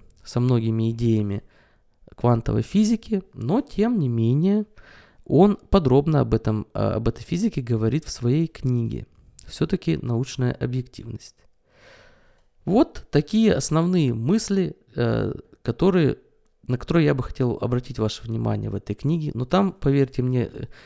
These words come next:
гораздо больше интересного. Она легко читается, в ней чуть больше, по-моему, там, ну, под триста где-то страниц. И за новогодние каникулы вы спокойно ее осилите, и на работу вы уже выйдете,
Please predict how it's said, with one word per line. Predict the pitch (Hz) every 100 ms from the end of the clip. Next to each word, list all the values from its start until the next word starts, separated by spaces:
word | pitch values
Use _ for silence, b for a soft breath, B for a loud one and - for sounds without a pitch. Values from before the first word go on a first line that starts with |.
| B -
гораздо | 123 135 123
больше | 120 135 117 95
интересного. | 95 - - - - 147
Она | 123 147 -
легко | 127 - 147
читается, | 120 - - 123 175 - - 135 B B B B
в | 120
ней | 135 127 117 104 101 87
чуть | - 123
больше, | 117 107 -
по-моему, | 92 90
там, | 90 92 120 135 - -
ну, | 175 233
под | - 147 -
триста | 139 127 104
где-то | 104 87
страниц. | - 113 131 208 - - B B B B - _ -
И | 147 156 143
за | - 117 135 131 107
новогодние | 110 110 135 165 190
каникулы | - 220 240 - 190 165
вы | 165
спокойно | - - - 107 101
ее | 98 120
осилите, | 131 - 220 220 - 139 - _ _ _ _ _ -
и | 127
на | 104
работу | 90 107 185 -
вы | 135
уже | 113 107
выйдете, | 98 107 160 165 - 131